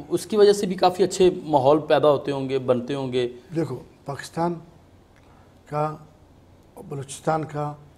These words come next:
Speaker 2: और यूएई का और सऊदी भी, यानी जितना है,
Speaker 1: हम्म।
Speaker 2: इन लोग का दोस्ती कभी भी इंशाल्लाह ख़त्म नहीं होगा।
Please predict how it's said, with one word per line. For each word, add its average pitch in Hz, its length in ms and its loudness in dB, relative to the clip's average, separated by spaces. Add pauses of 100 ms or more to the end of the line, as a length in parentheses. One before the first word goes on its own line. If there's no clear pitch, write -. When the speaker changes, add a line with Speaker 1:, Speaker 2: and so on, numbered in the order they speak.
(680)
Speaker 2:
और 147 180 -4
यूएई 151 240 -2
का - 240 -14 (1800)
और 151 80 -10
सऊदी 156 360 0
भी, 127 180 -4 (440)
यानी 185 200 0
जितना 165 240 -4
है, 135 240 -6
Speaker 1:
हम्म। 120 220 -6 (160)
Speaker 2:
इन 175 120 0
लोग 202 240 -2
का 196 200 2
दोस्ती 190 640 -4 (520)
कभी 175 200 0
भी 165 120 -2
इंशाल्लाह 139 360 -4
ख़त्म 135 140 -6
नहीं 127 120 -6
होगा। 101 180 -12